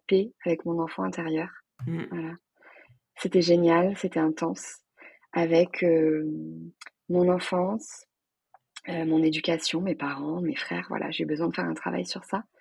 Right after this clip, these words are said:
Speaker 2: Ouais.
Speaker 1: Et ça m'a libérée et beaucoup aidée à comprendre ma famille,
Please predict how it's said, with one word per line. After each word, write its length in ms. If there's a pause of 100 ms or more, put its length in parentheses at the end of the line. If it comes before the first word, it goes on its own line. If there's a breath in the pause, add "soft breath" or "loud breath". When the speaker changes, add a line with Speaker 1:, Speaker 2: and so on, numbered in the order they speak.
(240 soft breath)
Speaker 2:
Ouais. 300
Speaker 1:
Et 300
ça 140
m'a 160
libérée 540
et 40
beaucoup 440
aidée 280 (540)
à 120
comprendre 560
ma 160
famille, 600